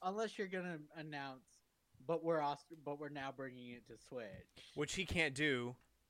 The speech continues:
Speaker 2: because he's no
Speaker 1: Right.
Speaker 2: longer at the <laughs> company.
Speaker 1: And don't tell me.
Speaker 2: <laughs> Yeah.
Speaker 1: Look, that's the one thing I want more than anything else is they announce it for, let's say, the G B A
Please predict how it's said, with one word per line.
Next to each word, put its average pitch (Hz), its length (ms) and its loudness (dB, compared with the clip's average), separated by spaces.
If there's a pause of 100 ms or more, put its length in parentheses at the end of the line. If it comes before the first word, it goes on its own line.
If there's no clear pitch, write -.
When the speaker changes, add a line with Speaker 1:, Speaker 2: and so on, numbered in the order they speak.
(460)
Speaker 2:
because 135 240 2
he's 139 160 4
no 147 80 8
Speaker 1:
Right. 143 60 8
Speaker 2:
longer 143 240 6
at 139 100 8
the 135 80 0
<laughs> - 100 2
company. 170 680 0 (440)
Speaker 1:
And 190 140 -4
don't 220 280 4
tell 277 360 0
me. 131 240 -6 (140)
Speaker 2:
<laughs> 202 240 6
Yeah. 170 260 8
Speaker 1:
Look, 156 180 2 (360)
that's - 220 -18
the 170 60 -2
one 147 300 -2
thing 151 220 -4
I 131 80 -4
want 127 280 -6
more 123 140 -6
than 117 160 -8 (100)
anything 123 360 -12
else 101 220 -14 (160)
is 107 160 -12 (140)
they 107 200 -8
announce 107 460 -14
it 117 160 -14 (140)
for, 113 80 -8 (200)
let's 104 180 -20
say, 110 140 -8
the 110 60 -14
G 104 220 -14
B 101 100 -12
A 98 140 -12